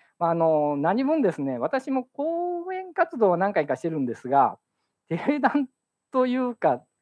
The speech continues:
こういう形は、まあ、あ、初めて、えー、です。なので、まあ、ちょっとね、心配してるのが、まあ、話の筋道だとか、あと、時間配分ですね。いや、ちょっとどう、うまくいくかなというふうな、あ、不安がありますけども、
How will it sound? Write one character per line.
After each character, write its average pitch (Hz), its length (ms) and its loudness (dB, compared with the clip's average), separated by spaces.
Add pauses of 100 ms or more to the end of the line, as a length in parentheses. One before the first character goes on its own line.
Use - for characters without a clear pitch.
(180)
こ 247 140 4
う 269 60 0
い 277 60 0
う 269 80 -2
形 220 340 2
は、 202 80 6
ま 175 280 2 (360)
あ、 131 140 0
あ、 127 40 0
初 196 220 2
め 214 80 0
て、 113 240 -6
え 92 300 -14
ー、 92 40 -20
で 92 100 -20
す。 - 80 -20 (280)
な 147 160 -2
の 147 140 -2
で、 143 300 4
ま 156 160 0
あ、 123 80 0
ち 202 80 -4
ょ - 20 -14
っ - 40 -16
と 156 100 -6
ね、 127 160 -8 (240)
心 220 200 -6 (220)
配 226 180 6
し 220 40 -16
て 226 100 2
る 226 80 -4
の 214 220 -2
が、 139 420 2
ま 143 80 -2
あ、 135 40 -6
話 180 320 -2
の 175 80 -4
筋 151 300 -8
道 123 100 -6 (160)
だ 95 120 -12
と - 100 -20
か、 - 440 -2
あ 143 100 -4
と、 - 220 -12 (420)
時 113 120 -18
間 185 200 2
配 254 160 4
分 127 160 -6
で 98 80 -12
す - 100 -10
ね。 156 160 -6 (540)
い 120 40 -8
や、 113 40 -6
ち 117 140 -8
ょ - 20 -4
っ 165 120 -10
と 123 120 -8
ど 147 420 2
う、 131 60 -12 (360)
う 113 160 -10
ま 185 140 0
く 160 100 -6
い 147 40 -6
く - 80 -14
か 156 120 -2
な 160 200 0
と 107 160 -14
い 131 100 -8
う 151 40 -6
ふ 147 140 -10
う 135 40 -4
な、 98 220 -10 (140)
あ、 107 180 -14
不 139 80 -4
安 143 120 -2
が 139 100 -4
あ - 20 -6
り 135 60 -6
ま 135 120 -6
す - 80 -20
け 104 60 -16
ど 101 100 -20
も、 92 140 -20